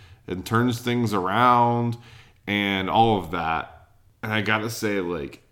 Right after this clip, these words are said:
it's a pretty resounding no. It seems obvious to me. I know Cadillac Williams, and I'm not even joking. I, I think they should give him the job. Like, it's a gamble,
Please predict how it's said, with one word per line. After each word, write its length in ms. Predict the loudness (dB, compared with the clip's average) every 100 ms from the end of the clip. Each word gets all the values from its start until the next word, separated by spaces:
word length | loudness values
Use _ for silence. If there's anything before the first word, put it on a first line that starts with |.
| _ _ _ _ _ -14
it's 160 | -12 -10
a 40 |
pretty 260 | -8 -2 0
resounding 760 | 2 2 0 -4 -2 0 -2
no. 420 | -4 0 0 -2 -6
It 80 |
seems 340 | -4 2 2 4
obvious 580 | 4 4 4 -2 -2 -6
to 140 | -6
me. 400 | -6 -8 -10 -14 _ _ _ _ _ _ _ _ -10 0
I 120 | 4
know 140 | 6 4
Cadillac 500 | 4 4 4 2 4
Williams, 380 | 4 4 4 0
and 160 | 0
I'm 300 | -2 0 0
not 140 | 2 2
even 220 | 0 2
joking. 460 | 4 2 2 -6
I, 160 | -8 -8 -8
I 240 | -2 0
think 220 | 2 0
they 140 | 2 0
should 300 | 2 -2 0
give 180 | -2 0
him 160 | -2
the 80 | -4
job. 480 | 0 0 0 -4 -18 -20 _ 4
Like, 340 | 6 6 4 -12 _ -20 _ _ _ _ _ -6
it's 160 | -2
a 60 | 0
gamble, 720 | 2 4 4 2 0 -2 -6